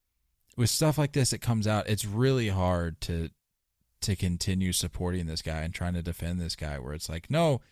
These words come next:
like, all things considered, his career sam-, ca-,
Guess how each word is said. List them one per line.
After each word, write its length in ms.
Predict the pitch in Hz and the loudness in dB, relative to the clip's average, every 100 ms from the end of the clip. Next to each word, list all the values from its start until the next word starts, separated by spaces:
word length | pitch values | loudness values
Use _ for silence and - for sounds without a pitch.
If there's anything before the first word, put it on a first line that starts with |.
| _ _ _ _ _ _ - | _ _ _ _ _ _ -8
like, 340 | 120 117 - _ _ _ - | -2 -2 -2 _ _ _ 0
all 180 | 135 151 | 2 4
things 280 | 170 170 | 4 4
considered, 420 | - 143 156 151 135 | 4 4 6 6 6
his 140 | 131 | 4
career 340 | - 139 143 147 | 4 4 6 4
sam-, 300 | - 139 143 - | 4 2 0 -4
ca-, 140 | 135 | -4